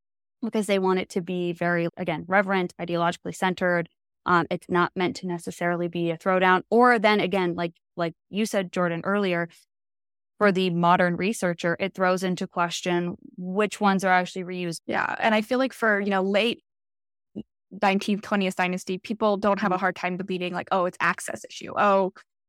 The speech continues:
Speaker 2: they don't have the
Speaker 1: Yeah.
Speaker 2: manpower. They can't call up the labor, so they can't
Speaker 1: Yeah.
Speaker 2: to go build these, you know, to go quarry this huge stone. That's why they're reusing stuff." But for
Speaker 1: Yeah.
Speaker 2: Ramses the Great, everyone seems to be
Speaker 1: Yeah.
Speaker 2: so great and powerful, and he is building stuff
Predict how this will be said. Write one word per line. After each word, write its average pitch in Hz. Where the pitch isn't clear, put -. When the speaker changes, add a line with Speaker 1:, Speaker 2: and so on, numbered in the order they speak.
Speaker 2:
they 226
don't 226
have 226
the 247
Speaker 1:
Yeah. 226
Speaker 2:
manpower. 196
They 196
can't 202
call 226
up 214
the 214
labor, 185
so -
they 185
can't -
Speaker 1:
Yeah. 302
Speaker 2:
to 208
go 185
build 185
these, 180
you 196
know, 170
to 180
go 180
quarry 170
this 180
huge 185
stone. 196
That's -
why 180
they're 175
reusing 175
stuff." -
But 208
for 269
Speaker 1:
Yeah. 311
Speaker 2:
Ramses 214
the 185
Great, -
everyone 202
seems 196
to 214
be 180
Speaker 1:
Yeah. 196
Speaker 2:
so 180
great 269
and 240
powerful, 226
and 180
he 214
is 208
building 254
stuff 285